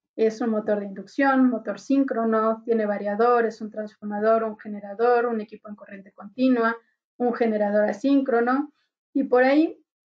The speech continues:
cada uno de los tipos de máquinas va a tener su propia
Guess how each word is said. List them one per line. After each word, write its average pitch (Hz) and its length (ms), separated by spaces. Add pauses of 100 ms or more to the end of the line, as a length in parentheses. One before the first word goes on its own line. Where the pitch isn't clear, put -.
(540)
cada 240 320
uno 220 280
de 202 120
los 202 400 (720)
tipos 254 320
de 262 100
máquinas 247 540
va 226 60
a 220 80
tener 220 220
su 226 180
propia 208 540